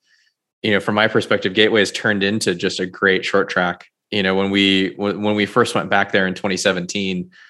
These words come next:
they had just repaved it. The cars were super high downforce. It was, like, almost flat chat the whole way around for the whole race. Like, if you couldn't just keep it pinned, you were gonna be slow. Um, you know, now it's,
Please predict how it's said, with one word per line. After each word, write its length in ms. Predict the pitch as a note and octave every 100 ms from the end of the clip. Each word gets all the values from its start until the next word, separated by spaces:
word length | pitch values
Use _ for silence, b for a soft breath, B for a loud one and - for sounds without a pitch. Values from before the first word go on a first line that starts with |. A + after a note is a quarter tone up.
| b b b
they 80 | G#2+
had 140 | G2 F2+
just 180 | A2
repaved 500 | - F#2+ - G#2 F#2+
it. 140 | G2 F#2
The 60 |
cars 340 | - G#2+ G2+ F#2+
were 80 | F#2
super 360 | - G#2 G2+
high 160 | G2 F#2
downforce. 640 | F#2 F#2 F#2 G2 F#2 F2+
It 80 | D#2
was, 160 | F#2
like, 240 | F2+ F2+ -
almost 400 | A2+ A2 F#2+ F2+
flat 260 | - F#2+ F2
chat 260 | - F#2 -
the 80 | F#2
whole 160 | G2
way 140 | F#2 F2+
around 360 | F2+ F#2+ F#2
for 120 | F2+ F#2
the 60 |
whole 160 | F#2 F2+
race. 300 | F#2 F2+ -
Like, 160 | G2
if 80 | -
you 80 | G2
couldn't 220 | - G2
just 180 | F#2 F#2
keep 160 | - F#2+
it 140 | -
pinned, 320 | - G2+ F#2
you 80 | F2+
were 100 | F#2
gonna 160 | F#2 F2+
be 100 | F2+
slow. 520 | - G2 F2+ F2 - B B B B -
Um, 640 | G2 F#2 F2 F2 F2 - _ _ _ _
you 80 | A#2
know, 160 | G2+ F#2+
now 240 | G#2 A2
it's, 320 | G2 - -